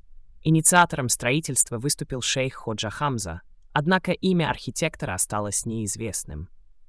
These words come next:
Позже Минбар был построен Невшехирли Даматом Ибрагимом Пашой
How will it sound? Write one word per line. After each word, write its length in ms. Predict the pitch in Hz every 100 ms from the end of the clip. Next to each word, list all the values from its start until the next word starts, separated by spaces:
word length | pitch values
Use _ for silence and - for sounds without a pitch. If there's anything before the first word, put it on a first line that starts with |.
| - -
Позже 420 | - 208 151 92 - -
Минбар 460 | 143 139 160 165
был 180 | 113 120
построен 640 | 117 113 - 135 123 117
Невшехирли 640 | 117 110 117 - 147 135 120
Даматом 580 | 113 120 131 - 85 -
Ибрагимом 560 | 123 117 107 110 101
Пашой 520 | 92 101 - 101 82